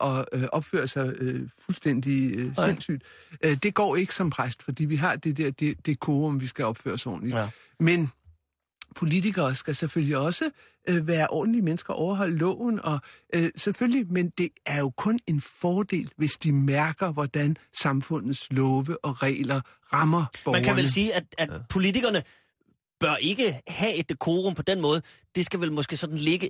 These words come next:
Speaker 3: det skal de selv ligesom pålægge sig på en eller anden måde. Være
Speaker 1: Ja, og
Speaker 3: klar
Speaker 1: de,
Speaker 3: over, at
Speaker 1: ja, og så kan de jo blive vraget af vælgerne.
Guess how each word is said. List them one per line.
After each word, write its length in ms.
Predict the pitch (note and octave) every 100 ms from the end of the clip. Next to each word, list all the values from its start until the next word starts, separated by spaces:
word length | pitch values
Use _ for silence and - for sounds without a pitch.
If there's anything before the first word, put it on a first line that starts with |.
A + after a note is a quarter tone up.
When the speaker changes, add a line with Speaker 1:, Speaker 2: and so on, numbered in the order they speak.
| -
Speaker 3:
det 80 | F3
skal 140 | G3
de 100 | D#3+
selv 280 | - G3 G3
ligesom 360 | D3+ D#3 E3+ D3 - - -
pålægge 300 | D3+ C#3+ B2
sig 120 | B2
på 80 | C#3+
en 40 |
eller 120 | C#3+
anden 60 | A2+
måde. 220 | G#2+ G#2+
Være 80 | G#2
Speaker 1:
Ja, 40 | B2
og 60 |
Speaker 3:
klar 200 | - D#3+
Speaker 1:
de, 60 | -
Speaker 3:
over, 220 | B2+ C#3
at 200 | G2 - -
Speaker 1:
ja, 180 | D3 G3
og 140 | D#3
så 120 | -
kan 120 | G3
de 120 | C#4 C4
jo 60 |
blive 280 | F3+ F#3+ D3+
vraget 420 | C3 B2+ D#3 B3+
af 140 | C4 C3
vælgerne. 480 | C3 D#3+ B3 G3+